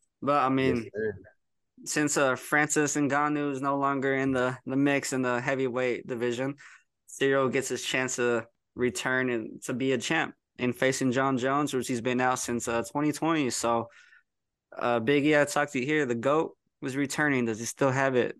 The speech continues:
Speaker 1: to be called the greatest of all time?
Speaker 2: I mean,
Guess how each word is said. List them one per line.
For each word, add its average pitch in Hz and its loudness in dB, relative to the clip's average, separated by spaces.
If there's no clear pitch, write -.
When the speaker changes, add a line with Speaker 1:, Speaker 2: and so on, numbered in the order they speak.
Speaker 1:
to - -2
be 120 2
called 117 0
the 123 -4
greatest 113 0
of 113 -2
all 113 2
time? - -6
Speaker 2:
I 101 -8
mean, 101 -4